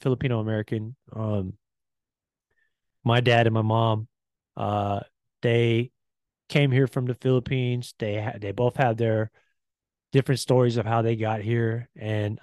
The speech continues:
I've heard 'em, and they're very, very difficult to picture myself going through, you know, um, just coming to a brand new country with, you don't know the language, um, you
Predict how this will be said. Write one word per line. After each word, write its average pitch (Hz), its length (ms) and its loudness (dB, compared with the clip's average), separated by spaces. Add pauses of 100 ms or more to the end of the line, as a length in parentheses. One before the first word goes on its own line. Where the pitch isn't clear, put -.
(120)
I've 113 180 -4
heard 135 240 4
'em, 123 320 -2
and 110 180 -6
they're 104 260 0
very, 131 540 2 (120)
very 135 180 2
difficult 117 540 -2
to 110 320 0 (560)
picture 143 280 2
myself 117 500 -2
going 107 300 -4
through, 107 340 -2 (140)
you 104 180 -6
know, 104 340 2 (120)
um, 98 440 -4 (360)
just - 200 -8
coming 123 220 4
to 123 140 6
a 110 40 4
brand 120 360 2
new 117 360 4 (320)
country 120 600 -2 (520)
with, 107 540 0 (160)
you 113 100 -18
don't 139 220 4
know 135 160 6
the 117 80 0
language, 113 760 -2 (540)
um, 101 380 -2
you 95 160 -10